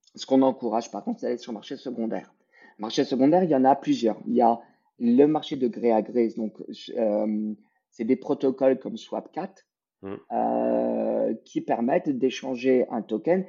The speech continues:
Speaker 1: C'est comme un bulletin, en quelque sorte, un bulletin board, où chacun dit, « Moi, j'ai ça à acheter, moi, j'ai ça, moi, j'ai désiré acheter ça, moi, j'ai désiré vendre ça. » Et vous, vous mettez, le protocole vous met en contact automatiquement. C'est des protocoles gratuits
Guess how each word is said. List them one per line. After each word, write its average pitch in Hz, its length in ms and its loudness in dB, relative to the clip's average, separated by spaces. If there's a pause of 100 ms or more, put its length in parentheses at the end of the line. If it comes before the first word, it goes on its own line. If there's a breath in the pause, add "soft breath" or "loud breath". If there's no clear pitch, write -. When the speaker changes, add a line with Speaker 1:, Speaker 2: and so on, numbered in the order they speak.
(260 loud breath)
Speaker 1:
C'est - 140 -6
comme 165 180 4
un 151 60 6
bulletin, 139 420 0
en 190 140 2
quelque 120 320 -4
sorte, 156 420 -2 (420 soft breath)
un 120 120 8
bulletin 123 340 4
board, 147 460 4
où 139 100 2
chacun 135 320 0
dit, « 123 100 2
Moi, 131 140 4
j'ai 131 140 0
ça 117 240 0
à 117 60 2
acheter, 160 340 -2
moi, 160 120 0
j'ai 120 140 -2
ça, 123 320 0
moi, - 160 -2
j'ai 139 140 -2
désiré 123 240 -4
acheter - 220 -8
ça, 170 60 0
moi, 170 100 2
j'ai 139 100 -8
désiré 135 180 -6
vendre 117 180 -6
ça. » - 220 2 (300 loud breath)
Et 147 100 10
vous, 160 160 4
vous 156 160 2
mettez, 147 320 4
le 139 160 4
protocole 156 480 -2
vous 135 160 -2
met 143 80 0
en 135 80 -2
contact 131 360 -8
automatiquement. 135 680 -6 (380 soft breath)
C'est - 260 -2
des 143 140 4
protocoles 147 420 -2
gratuits 131 500 -4